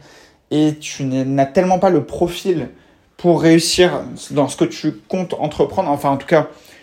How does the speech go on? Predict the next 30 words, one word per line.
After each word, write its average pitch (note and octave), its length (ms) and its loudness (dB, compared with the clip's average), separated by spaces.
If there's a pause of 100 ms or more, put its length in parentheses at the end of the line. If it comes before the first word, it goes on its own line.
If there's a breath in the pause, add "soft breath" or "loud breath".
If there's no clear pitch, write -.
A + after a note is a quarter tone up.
(640 loud breath)
dans C#3 200 4
ce - 80 -8
que F#3 60 6
tu F3+ 160 0
pourrais E3 240 -2
faire E3 340 -6
sur C#3+ 220 -4
l'imo, D3+ 460 2
sur C#3+ 180 -8
l'entrepreneuriat, C#3 640 0
parce C3+ 200 -4
que D#3+ 120 -4
ça D3 140 -2
te C#3+ 40 -4
demandera C#3 540 0 (400 loud breath)
quand D3+ 100 6
même D#3 140 0
des D3 100 6
compétences, C#3+ 640 -2 (580 loud breath)
eh C3+ 60 0
bien, C#3+ 240 4
casse-toi. D3+ 540 0
Genre C3 200 0
vraiment, D3 380 0
tu - 180 -12
perds D3+ 200 0
du D3 120 -6
temps D#3 300 -2
avec C3 340 -2
moi D#3 380 -2